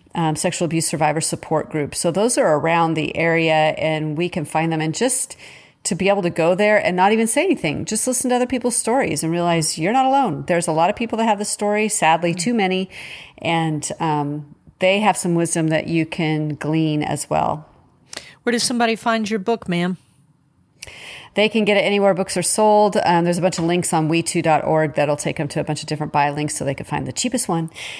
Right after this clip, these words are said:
Speaker 1: And, uh, yeah, it's everywhere.
Speaker 2: Okay. What advice or encouragement would you have for, for someone who is feeling that call of obedience, whether it's related to sexual abuse or not,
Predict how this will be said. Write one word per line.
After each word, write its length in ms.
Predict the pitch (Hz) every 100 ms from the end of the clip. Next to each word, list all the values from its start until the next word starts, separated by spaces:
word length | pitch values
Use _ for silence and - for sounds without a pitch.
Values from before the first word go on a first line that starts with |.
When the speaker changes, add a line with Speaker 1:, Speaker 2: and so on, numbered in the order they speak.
| - -
Speaker 1:
And, 400 | 175 165 160 156
uh, 360 | 156 156 151 160 156
yeah, 300 | 180 156 165
it's 220 | 180 196 294
everywhere. 560 | 453 403 190 180 175 - -
Speaker 2:
Okay. 160 | 196 180 _ - - -
What 120 | 214
advice 440 | 214 190 208 214 -
or 120 | 202
encouragement 640 | 170 - 214 196 170 165 -
would 220 | 165 156
you 120 | 185
have 440 | 165 165 156 156 156
for, 520 | - 151 151 143 147 - - - - - - - - _ _
for 460 | - - 226 208 208
someone 560 | - - 240 233 226 202
who 600 | 196 190 220 208 202 185 - - - -
is 260 | 196 180
feeling 580 | - - 233 233 233 226
that 260 | 196 185 -
call 460 | - 226 254 285
of 100 | 208
obedience, 800 | 165 151 185 233 220 160 151 -
whether 240 | 196 202 185
it's 140 | 170
related 400 | 175 170 180 214
to 80 | 190
sexual 520 | - 202 190 - 185 170
abuse 360 | 175 185 -
or 60 | 165
not, 460 | 156 170 190 165